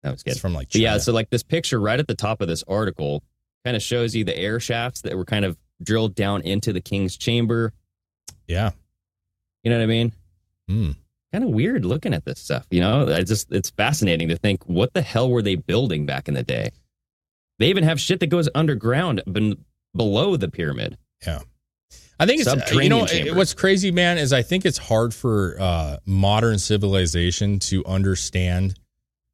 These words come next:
Speaker 2: about putting that much time into one thing. Uh, because a lot of structures back then took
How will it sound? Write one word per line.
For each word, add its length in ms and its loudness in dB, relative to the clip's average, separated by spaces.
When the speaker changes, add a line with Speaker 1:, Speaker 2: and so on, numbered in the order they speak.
Speaker 2:
about 500 0
putting 540 0
that 240 0
much 220 -2
time 340 0
into 180 2
one 320 0
thing. 300 -6
Uh, 160 0
because 260 4
a 40 4
lot 220 4
of 80 4
structures 520 2
back 260 4
then 260 2
took 380 0